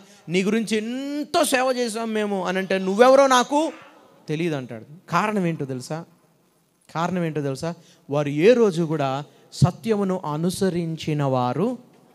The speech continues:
కారు. హల్లెలూయా. ఎంతమందికి అర్థమవుతుంది? ఎదగాలంటే ఎందు-, దేన్ని పట్టుకొని ఎదుగుతాం? ప్రేమ, సత్యమును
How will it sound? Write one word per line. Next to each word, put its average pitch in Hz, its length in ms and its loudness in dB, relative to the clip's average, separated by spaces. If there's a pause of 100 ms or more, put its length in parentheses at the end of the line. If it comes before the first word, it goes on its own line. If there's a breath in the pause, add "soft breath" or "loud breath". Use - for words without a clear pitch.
(180)
కారు. 113 680 -2 (1500)
హల్లెలూయా. 139 540 -2 (640)
ఎంతమందికి 156 420 -2
అర్థమవుతుంది? 135 640 -8
ఎదగాలంటే 190 560 -2
ఎందు-, 180 300 -4
దేన్ని 180 280 -4
పట్టుకొని 202 320 -4
ఎదుగుతాం? 202 360 -4 (1080)
ప్రేమ, 202 520 4 (840)
సత్యమును 175 840 -4